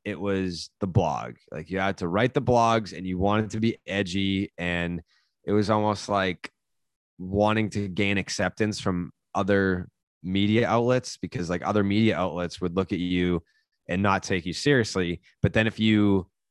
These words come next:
if you said the things that they wanted to say but couldn't because of their restrictions with, like, a newspaper or something,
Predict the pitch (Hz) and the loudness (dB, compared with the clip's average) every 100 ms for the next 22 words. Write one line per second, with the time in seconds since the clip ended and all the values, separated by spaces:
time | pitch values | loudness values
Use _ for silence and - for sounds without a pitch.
0 | _ _ - 107 127 156 139 147 123 110 | _ _ -8 -4 2 2 4 2 0 0
1 | 123 117 98 98 95 117 143 131 101 - | 0 0 -2 -4 0 4 4 4 0 0
2 | 90 90 80 - - 147 117 101 95 101 | -2 -2 -6 -8 2 4 4 -2 -6 -4
3 | 92 82 92 90 - 104 - - 95 85 | -4 -2 0 0 -2 -4 -4 -6 -4 -4
4 | 90 87 85 87 117 117 101 95 90 85 | -4 -4 -4 -2 -2 0 0 -2 -2 -4
5 | 90 85 82 80 | -4 -6 -6 -8